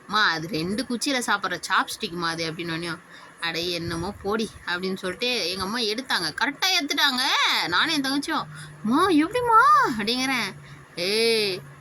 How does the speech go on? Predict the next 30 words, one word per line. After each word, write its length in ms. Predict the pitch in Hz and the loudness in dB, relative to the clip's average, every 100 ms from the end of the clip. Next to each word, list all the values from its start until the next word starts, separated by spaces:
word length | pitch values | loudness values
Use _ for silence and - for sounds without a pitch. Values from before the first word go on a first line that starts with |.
| - - | -16 -6
என்ன, 160 | 214 240 226 175 - - - - | -2 0 0 -2 -8 -20 -20 -12
நான்லாம் 640 | 160 165 175 175 226 254 247 | -4 0 2 2 0 0 -2
பிடிக்காத 480 | 220 240 254 247 214 - | -4 -4 -2 -2 -2 -2
கரண்டியே 460 | 185 196 226 262 262 | -2 -2 0 0 0
கிடையாதுடி, 560 | 247 220 214 202 185 180 165 | 0 0 0 0 0 -2 -4
போடி" 460 | 185 220 247 247 233 214 196 | -2 2 2 2 2 0 0
அப்படின்னு 340 | 185 180 165 - | -2 -2 -6 -6
சொல்லிட்டாங்க. 400 | 170 156 160 160 190 302 285 - - - - - - - | -6 -4 -4 -2 -2 0 -2 -4 -8 -14 -14 -12 -14 -10
"அம்மா, 220 | - 151 165 | -6 -2 0
நீங்க 180 | 165 160 | 0 -4
பெரிய 340 | 156 160 165 | -4 -4 -2
ஆள் 180 | 165 160 | -2 -2
தாம்மா" 260 | 175 190 190 175 - | -2 0 -2 -2 -8
அப்படின்னு 340 | 180 190 196 190 | -6 -4 -4 -4
சொல்லிட்டு 300 | 196 233 262 | -6 -2 -2
அழகா 340 | 190 175 208 247 | 2 2 2 2
அவங்க 180 | 233 214 | 0 0
சாப்பிட்ட 400 | - 220 233 214 | 0 0 0 -4
உடனேயும், 360 | 220 240 214 160 - - - - | -2 -2 -2 -4 -14 -20 -20 -12
"என்ன, 160 | 605 640 480 453 453 453 - - - - - 294 | -4 0 2 2 2 -2 -10 -20 -20 -12 -4 -2
ஏதோ 240 | 320 330 539 277 | 0 0 0 2
உப்புமா 500 | 269 262 - 494 453 330 | 0 -4 -8 0 2 4
வந்து 300 | 262 269 311 214 170 214 277 | 2 0 0 0 0 0 0
மிளகாத்தூள்ல 640 | 247 247 311 440 294 247 | 0 2 2 2 0 -2
போட்டு 260 | 214 247 226 | -2 -2 -2
வறுத்த 220 | 208 - | -4 -4
மாதிரி 180 | 254 233 | -2 -2
இருக்குதே" 280 | 220 190 185 | -2 -2 -2
அப்படின்னு 220 | 165 - | -4 -6
சொன்னாங்க. 260 | 170 160 | -4 -4